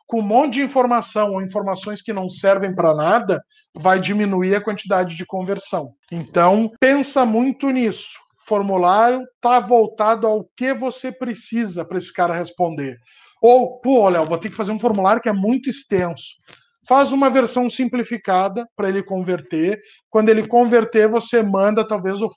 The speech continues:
formulário mais completo pra ser o segundo passo. Ai, é quase que uma técnica de growth hacking, né, Léo? Aham.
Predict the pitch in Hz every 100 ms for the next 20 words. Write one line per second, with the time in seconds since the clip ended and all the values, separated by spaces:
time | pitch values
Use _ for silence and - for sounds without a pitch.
0 | _ 226 233 226 214 202 214 202 202 214
1 | - - - 220 220 - 202 185 196 202
2 | 196 220 208 202 208 196 202 208 - 190
3 | 190 175 - 247 240 - - - - 285
4 | 320 269 233 262 320 320 311 269 330 311
5 | 277 240 262 - - 233 285 254 220 226
6 | 214 - 330 330 392